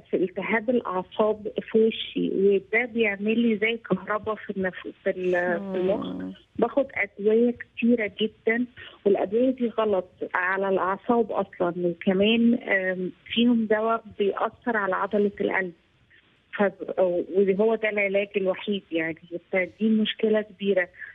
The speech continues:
Speaker 1: صليت مع ناس كتيرة أوي صراحة، بس يعني كلهم ليهم يعني ربنا بيستخدمهم في معجزات. بس في حاجة أنا ربنا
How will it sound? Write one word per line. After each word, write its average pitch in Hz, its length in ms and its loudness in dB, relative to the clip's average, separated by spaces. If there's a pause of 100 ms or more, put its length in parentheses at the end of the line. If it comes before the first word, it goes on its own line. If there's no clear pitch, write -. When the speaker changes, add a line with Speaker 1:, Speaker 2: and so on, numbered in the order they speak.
(160)
Speaker 1:
صليت 220 380 2
مع 220 160 0
ناس 226 160 -2 (120)
كتيرة 220 380 -2
أوي 196 240 -4 (120)
صراحة، 180 440 -2 (380)
بس 185 140 4 (680)
يعني 202 380 0 (680)
كلهم 247 540 2
ليهم 214 580 -2
يعني 170 500 -4 (640)
ربنا 220 360 0
بيستخدمهم 208 720 -2
في - 180 -8
معجزات. 185 560 0 (560)
بس 190 120 2 (200)
في 330 140 4
حاجة 285 500 0 (140)
أنا 247 440 0 (380)
ربنا 247 420 2